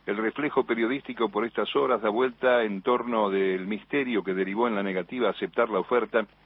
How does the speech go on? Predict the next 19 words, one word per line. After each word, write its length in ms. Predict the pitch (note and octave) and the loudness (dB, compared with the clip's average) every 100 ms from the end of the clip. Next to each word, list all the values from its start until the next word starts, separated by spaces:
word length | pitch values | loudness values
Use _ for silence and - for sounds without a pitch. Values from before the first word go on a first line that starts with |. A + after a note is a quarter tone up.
| _ | _
cuando 240 | G#2 G#2 G2+ | -2 0 0
tenía 320 | G#2 A#2 G2+ | 0 -2 -2
todo 280 | B2+ A#2 G2 | 0 0 2
para 180 | F#2+ | 2
ganar 360 | F#2 F#2+ A2 A2 - - - - _ | 2 2 0 0 -6 -20 -20 -20 _
y 80 | G#2 | -4
hasta 180 | - G#2+ | 0 0
se 120 | - | 2
había 200 | G#2 B2 | 2 2
mostrado 420 | G#2+ G2 B2 A2+ | 0 0 0 2
convencido 600 | G2+ G#2 G2+ G2 D3 G2+ | 2 0 -2 -4 -2 0
para 140 | F2+ F2+ | 0 -2
hacerlo. 440 | - F2+ D#2+ D#2+ - - _ _ - - - - - _ _ | -2 -4 -4 -8 -10 -20 _ _ -20 -20 -20 -20 -20 _ _
Como 680 | A2+ A2+ G#2+ G2+ G2 F#2 - _ _ _ - | 0 4 6 6 4 0 -6 _ _ _ -4
Daniel 340 | G#2+ B2+ C3 | -2 0 -2
Scioli 400 | - D#3 C#3 A2 | 0 2 2 2
y 20 | G2 | -2
Palito 360 | G2 A#2+ A#2 | -2 0 0
Ortega, 460 | G#2+ C3+ A2 F#2+ | 2 2 2 2